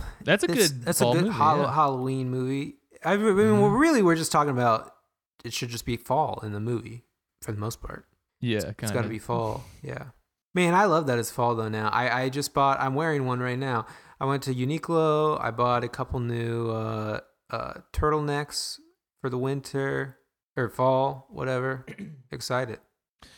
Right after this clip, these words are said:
Speaker 1: I am, you know, I also li-, I, I like the fall as well, except I need, I need to figure out, I need to do the, the thing every year where I get, uh, worked up because I don't know how to buy clothes.
Speaker 2: Oh,
Speaker 1: <laughs> I
Speaker 2: yeah.
Speaker 1: s-,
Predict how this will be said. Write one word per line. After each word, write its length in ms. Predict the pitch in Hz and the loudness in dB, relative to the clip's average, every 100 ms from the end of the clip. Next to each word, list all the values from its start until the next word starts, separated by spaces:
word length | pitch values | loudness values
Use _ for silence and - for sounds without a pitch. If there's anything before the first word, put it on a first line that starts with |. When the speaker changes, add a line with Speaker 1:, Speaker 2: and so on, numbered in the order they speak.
| - - _ | -20 -20 _
Speaker 1:
I 300 | 127 135 143 | 2 4 6
am, 1040 | 143 139 139 104 131 127 123 120 120 117 107 _ _ - | 4 4 2 2 2 2 2 0 -2 -4 -6 _ _ -4
you 80 | 117 | 0
know, 140 | 123 | 2
I 100 | 117 | 4
also 220 | 120 - | 4 2
li-, 140 | 123 117 | 0 0
I, 200 | 117 117 - | 0 -2 -2
I 100 | 117 | -2
like 200 | 113 117 | -2 -4
the 80 | 117 | -6
fall 240 | - 113 | -4 -2
as 160 | 110 - | -2 0
well, 240 | 117 113 | 2 2
except 420 | 110 - 110 - - _ _ _ _ _ 104 | 2 0 -4 -4 -16 _ _ _ _ _ -6
I 160 | 104 | -4
need, 300 | 107 107 98 - _ - | -4 -4 -6 -12 _ -8
I 100 | 113 | -4
need 160 | 117 107 | -2 -2
to 40 | |
figure 320 | - 117 113 | -2 0 4
out, 240 | 110 104 - _ _ _ _ - | 4 2 -2 _ _ _ _ -6
I 80 | 123 | -2
need 180 | 127 117 | 0 -2
to 60 | |
do 120 | 117 | -2
the, 140 | 123 123 | 0 -2
the 240 | 110 120 | -2 -4
thing 340 | - 123 120 117 | -2 0 0 0
every 220 | 113 113 | 0 0
year 120 | 107 | 0
where 120 | 107 | 0
I 60 | 101 | 0
get, 220 | 107 101 _ _ _ 104 | -2 -6 _ _ _ -2
uh, 1120 | 98 98 92 92 95 90 90 64 57 - 50 - - - 135 | 0 0 -2 -4 -6 -8 -8 -10 -14 -16 -18 -20 -20 -20 -6
worked 340 | 117 117 - | -2 -2 -2
up 260 | 120 110 - - - | 0 0 -2 -14 -12
because 280 | - 117 104 | -4 -2 -2
I 100 | 101 | -4
don't 280 | 98 107 | -2 -2
know 80 | 101 | -2
how 140 | 98 101 | -2 -4
to 80 | |
buy 220 | 98 98 98 | -2 -4 -4
clothes. 600 | - 104 107 110 - - _ - 135 - | -4 -2 -2 -4 -8 -20 _ -20 -16 -6
Speaker 2:
Oh, 280 | 135 139 135 | -2 0 2
Speaker 1:
<laughs> 0 | |
I 40 | |
Speaker 2:
yeah. 200 | 123 120 | 4 4
Speaker 1:
s-, 160 | 123 | 2